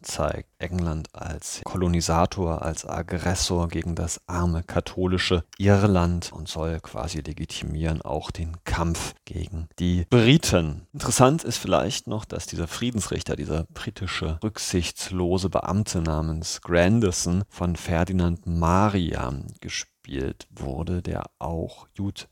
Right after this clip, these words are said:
Süß spielen sollte, über den dann Willi in der nächsten Folge am Dienstag eine ausführliche Rezension seinen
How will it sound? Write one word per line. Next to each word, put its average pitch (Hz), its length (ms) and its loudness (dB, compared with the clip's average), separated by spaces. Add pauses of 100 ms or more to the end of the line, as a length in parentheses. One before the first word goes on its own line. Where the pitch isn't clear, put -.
Süß 101 680 -2
spielen 82 480 -4
sollte, 82 480 -2 (100)
über 98 200 2
den 98 440 4
dann 85 320 0
Willi 92 420 -2
in 87 140 -6
der 80 160 -2
nächsten 87 560 0
Folge 80 520 -2
am 85 200 -2
Dienstag 90 800 0
eine 82 140 -4 (100)
ausführliche 98 1300 2 (100)
Rezension 85 840 0
seinen 78 420 -2